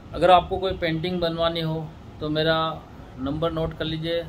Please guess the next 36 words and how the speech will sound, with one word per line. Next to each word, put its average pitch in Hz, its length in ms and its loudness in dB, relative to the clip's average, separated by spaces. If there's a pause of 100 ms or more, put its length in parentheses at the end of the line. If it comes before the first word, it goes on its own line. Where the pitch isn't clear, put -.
मेरा 160 180 -2
number 156 320 0
है 151 120 0
नाइन 139 260 0
थ्री 160 140 -6
वन 156 280 -4
डबल 147 260 -4
थ्री 156 180 -8
डबल 139 360 -6
टू 151 100 -6 (100)
फ़ोर 135 160 -4
थ्री 131 180 -6
वन। 123 220 -6 (680)
और 190 100 8
अगर 220 220 6
आप, 185 320 0 (420)
आपने 185 640 4
मेरे 160 200 2
channel 165 320 0
को 160 80 -2
अभी 156 160 -2
तक 156 160 -4
subscribe 156 600 0
नहीं 165 120 -2
किया 156 260 -2
तो 147 60 -8
सब्सक्राइब 156 640 -2
करें, 165 260 -2 (140)
like 147 300 2
करें, 160 480 -4
bell 165 220 6
icon 160 320 2
को 160 80 -4
ज़रूर 160 280 -2
दबाएं। 160 440 -2 (600)
और 180 520 6